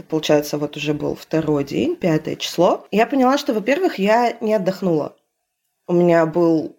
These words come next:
дико тяжелый декабрь, и вот эти вот там несколько новогодних дней, они не дали мне отдыха, потому что в эти дни я работала. И что я не могу выйти просто физически, во-первых.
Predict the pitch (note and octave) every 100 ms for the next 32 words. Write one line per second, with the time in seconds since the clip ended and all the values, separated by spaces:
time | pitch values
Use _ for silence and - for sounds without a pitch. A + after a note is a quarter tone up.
0 | _ D#3+ D#3 G3 D#3 D#3+ D#3+ D#3+ D#3 D3+
1 | C#3+ C#3 C#3+ - A3 G#4 A#3 - - D#3+
2 | E3 D#3+ D#3 D3+ D#3+ D#3+ D3 - - -
3 | - E3+ D#3 D#3 D#3+ D#3+ D#3+ D#3 D#3+ D#3+
4 | D#3 D3+ E3+ G3+ F4+ F3+ G3+ A#3+ B3 G#3
5 | F3 G#3 G#3 D#3+ E3 D3+ C4 D#4+ D#4 -
6 | - D#3+ F#3 G3 E3+ F3+ - E3 F#3 D3
7 | C3+ C#3+ D3+ C#4+ B3 E3 - A3 - -
8 | A3+ B3+ C4+ B3+ A3 B3+ C#4+ - - A3+
9 | - - A#3 G#3+ - - - G1+ - -
10 | D3+ - - - - -